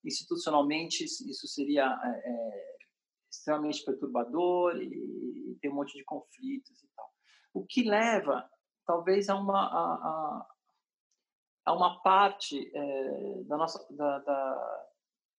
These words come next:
da sua questão, e, e, que é a ideia de como você entende uma Bienal também, né? É, eu tenho muita dificuldade de entender a Bienal como exposição. É,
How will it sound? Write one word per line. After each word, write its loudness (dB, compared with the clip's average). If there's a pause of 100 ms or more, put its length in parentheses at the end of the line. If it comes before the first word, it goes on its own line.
(220)
da -2
sua -2
questão, 0
e, -4
e, -10 (460)
que 4
é 4 (400)
a 4
ideia 4
de -4
como 2
você 0
entende 0
uma 0
Bienal 2
também, -8
né? -8 (320)
É, -4
eu -2
tenho 2
muita 2
dificuldade 2 (380)
de -8
entender 4
a 10
Bienal 6
como 0
exposição. -4 (560)
É, -2